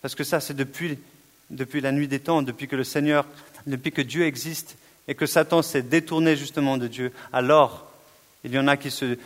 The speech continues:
qui se, qui s'acharnent à nous éloigner de Dieu. Et ça, je pense que vous le savez, mais je le répète, c'est, pour eux, c'est, c'est un, c'est un acharnement et ils le font de tout, toute leur énergie pour qu'on s'éloigne.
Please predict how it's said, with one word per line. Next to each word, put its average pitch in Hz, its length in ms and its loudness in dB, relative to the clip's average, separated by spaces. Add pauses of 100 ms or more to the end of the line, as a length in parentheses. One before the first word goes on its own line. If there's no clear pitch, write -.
(100)
qui 147 100 -10
se, - 180 -4
qui 143 320 -6
s'acharnent 127 680 2 (920)
à 127 100 -2
nous 135 380 0
éloigner 131 520 0 (380)
de 113 120 -10
Dieu. 107 240 -14 (560)
Et 131 60 -2
ça, 180 160 8
je 160 100 2
pense 185 200 2
que - 60 -2
vous 139 120 0
le 139 60 -2
savez, 175 300 4
mais 160 100 6
je 139 120 0
le 143 60 4
répète, 147 440 -2 (220)
c'est, - 180 -4
pour 147 300 -2
eux, 170 60 2
c'est, 127 280 -2 (300)
c'est - 260 -4
un, 131 220 2 (260)
c'est - 220 -4
un 135 180 2
acharnement 143 800 -2
et 131 80 -2
ils 123 100 -4
le 127 100 0
font 147 220 -2
de 120 140 -2
tout, - 360 -12 (340)
toute - 340 -14
leur 131 140 2
énergie 123 380 -4 (1040)
pour 135 100 -8
qu'on 135 120 -4
s'éloigne. 123 560 0